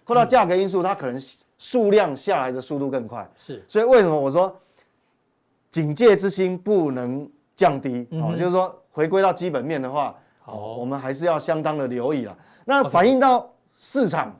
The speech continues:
Speaker 2: 对，我们看一下股市的表现哦。
Speaker 1: 嗯。
Speaker 2: 有个新闻跟大家做一个分享哦。这个呢，大家是过去常讲的F E D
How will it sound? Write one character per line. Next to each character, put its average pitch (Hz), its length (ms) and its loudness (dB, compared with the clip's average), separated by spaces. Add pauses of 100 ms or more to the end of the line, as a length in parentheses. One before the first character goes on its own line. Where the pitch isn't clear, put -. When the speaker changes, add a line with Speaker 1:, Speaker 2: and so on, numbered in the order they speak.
Speaker 2:
对， 156 240 -6
我 117 60 -16
们 151 80 -10
看 220 120 0
一 - 20 -2
下 262 80 -2
股 180 200 -2
市 160 140 -6
的 220 100 0
表 147 200 -2
现 180 220 -2
哦。 120 240 -8
Speaker 1:
嗯。 139 240 -6 (220)
Speaker 2:
有 170 100 -6
个 175 80 -2
新 262 140 -4
闻 220 100 -2
跟 226 160 -4
大 208 160 0
家 202 180 0
做 196 260 -4
一 180 60 -4
个 160 220 -4
分 175 220 -8
享 117 180 -14
哦。 98 60 -20 (160)
这 262 100 -10
个 247 120 -2
呢， 214 80 -4
大 240 180 2
家 247 60 -8
是 247 140 -8
过 226 240 -4
去 208 120 -6
常 170 220 -8
讲 147 180 -8
的 131 80 -14
F 190 280 -8
E 185 120 -4
D 185 360 -6